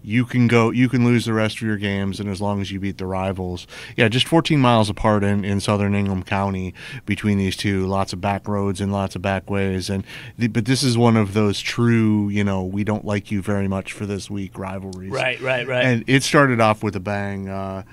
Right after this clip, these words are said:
Speaker 1: Nolan Frory took the opening kickoff back ninety-one yards for a touchdown. And then, uh, Stockbridge had the, the ball for three plays, and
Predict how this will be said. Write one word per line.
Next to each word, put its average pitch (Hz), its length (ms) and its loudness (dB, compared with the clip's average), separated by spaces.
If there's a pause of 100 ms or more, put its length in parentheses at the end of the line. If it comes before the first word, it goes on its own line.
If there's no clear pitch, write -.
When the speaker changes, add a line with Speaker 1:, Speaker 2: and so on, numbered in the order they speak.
(160)
Speaker 1:
Nolan 113 600 0 (460)
Frory 110 480 2 (320)
took - 180 2
the 113 160 0
opening 113 340 2
kickoff 98 400 0
back 95 220 -2
ninety-one 95 360 -2
yards 95 360 -4
for 101 420 -2 (220)
a 107 120 -2
touchdown. 104 760 -2 (480)
And 113 260 -4
then, 107 380 -2
uh, 101 180 0
Stockbridge 117 520 2
had 110 180 0
the, 107 160 -2
the 104 160 -4
ball 107 320 2
for 104 440 -2
three 123 300 0
plays, 110 760 2 (460)
and 101 720 -4